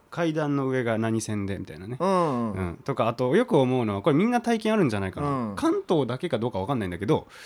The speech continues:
Speaker 2: ほう。
Speaker 1: あの、多分まあ視覚障害者の方用にさ、
Speaker 2: ほうほうほう。
Speaker 1: このトイレの位置のアナウンスをずっとしてんの。
Speaker 2: あ、してるね。
Speaker 1: 南浦和駅とかそうなのよ。
Speaker 2: 確かに確かに。うんうんうんうん。
Speaker 1: で、えっと、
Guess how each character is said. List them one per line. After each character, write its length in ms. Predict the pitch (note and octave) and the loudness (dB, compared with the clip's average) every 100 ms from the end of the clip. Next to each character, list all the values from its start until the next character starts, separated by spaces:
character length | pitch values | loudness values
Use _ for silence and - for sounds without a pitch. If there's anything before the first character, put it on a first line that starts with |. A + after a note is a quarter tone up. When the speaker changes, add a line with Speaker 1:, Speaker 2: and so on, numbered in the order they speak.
| - | -4
Speaker 2:
ほ 60 | |
う。 120 | A#2 - | -4 -4
Speaker 1:
あ 100 | A#2 | -2
の、 400 | A#2 A#2 A2+ G#2+ - | 2 4 2 0 -2
多 100 | A#3+ | -2
分 160 | A#3+ C#3 | 2 2
ま 80 | |
あ 40 | A#2 | 2
視 120 | - | -2
覚 260 | - C3 B2+ | -6 -6 -6
障 220 | C#3 B2+ | -4 0
害 140 | B2+ | 0
者 140 | B2 A#2 | 0 -2
の 140 | G#2+ | -4
方 220 | G2 G#2 A2+ | -6 -4 -2
用 200 | A2+ G#2+ | 0 0
に 120 | G#2+ | 0
さ、 180 | - F#2 | -2 -4
Speaker 2:
ほ 240 | - D3+ | -4 -4
う 20 | B2 | -4
ほ 0 | |
う 20 | |
ほ 60 | A2 | -2
う。 20 | |
Speaker 1:
こ 60 | A#2 | -2
の 120 | G#2 | -2
ト 240 | - C4 D4 | -2 0 2
イ 60 | |
レ 80 | E3 | 2
の 240 | A2 F2 - _ _ | 0 -2 -10 _ _
位 80 | A3 | -4
置 160 | G#3+ B3+ | 0 0
の 180 | D#3+ F#2+ | 0 -2
ア 60 | |
ナ 100 | G2+ | -2
ウ 100 | G2+ | -2
ン 100 | G#2 | -2
ス 160 | G2 F2+ | -6 -6
を 280 | G2 F2+ - - | -4 -4 -8 -16
ず 260 | A#2 G3 A3+ | -6 0 0
っ 40 | |
と 180 | A3 G3 | 0 -4
し 80 | - | -2
て 140 | F#3 | 0
ん 40 | C3+ | 4
の。 140 | D3+ | 4
Speaker 2:
あ、 80 | D#3+ | 4
し 160 | - | 0
て 160 | - F#3 | -2 0
る 140 | F#3 | 2
ね。 340 | F3+ F#3 C#3 - _ _ _ A#2+ | 2 0 0 -6 _ _ _ -4
Speaker 1:
南 320 | D#3 G#3+ A3+ | 0 2 2
浦 140 | A3 | 4
和 80 | A3 | 4
駅 140 | C3+ | 2
と 80 | - | 0
か 100 | B2 | -2
そ 80 | A2+ | 0
う 80 | G2+ | 0
な 80 | F2 | -2
の 80 | |
よ。 60 | D#2+ | -4
Speaker 2:
確 20 | |
か 0 | |
に 0 | |
確 0 | |
か 60 | G3 | 0
に。 40 | |
う 60 | G#3+ | 2
ん 0 | |
う 0 | |
ん 680 | F#3+ F#3 D#3+ D#3 C3+ C3 A#2+ | 2 0 0 -2 -2 -4 -6
う 40 | A2 | -4
ん 20 | |
う 40 | A2 | 0
ん。 20 | |
Speaker 1:
で、 220 | G#3+ F#3 - - - | 2 2 0 -14 -8
え 80 | A2+ | -6
っ 40 | |
と、 200 | A2 G#2+ | -2 -4